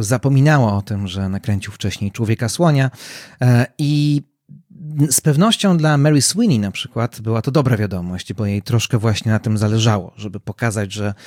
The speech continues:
e, David Lynch ma też inne oblicza, że potrafi kręcić inaczej i że nie jest tylko, mm, hochsztaplerem, a jednocześnie dała mu możliwość właśnie wyrażenia troszkę innych emocji niż, e, to, co,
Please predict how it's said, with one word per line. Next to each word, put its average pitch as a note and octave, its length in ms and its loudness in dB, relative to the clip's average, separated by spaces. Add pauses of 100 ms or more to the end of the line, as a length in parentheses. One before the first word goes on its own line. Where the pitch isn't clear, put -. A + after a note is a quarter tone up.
(300)
e, G#2 240 0
David G#2+ 320 0
Lynch G#2 300 -2
ma G#2 120 -2
też - 200 -4
inne C3+ 260 4
oblicza, B2 420 0
że G#2 100 -4
potrafi A2 360 -4
kręcić A#2+ 420 -4
inaczej A#2 560 0
i A#2 40 -4
że G#2+ 160 0
nie G#2+ 140 2
jest G2 200 0
tylko, G#2+ 380 -2
mm, G#2+ 240 -2
hochsztaplerem, A2+ 760 0 (400)
a C#3 80 4
jednocześnie C3+ 600 2 (100)
dała C3+ 380 2
mu C3+ 120 4
możliwość B2 580 2
właśnie A#2 300 -4
wyrażenia G#2+ 440 -2
troszkę A2+ 280 -6
innych A2 300 -2
emocji G#2 420 -4
niż, G2+ 380 -6
e, G#2 280 -4
to, G#2 160 -2
co, G2+ 260 -4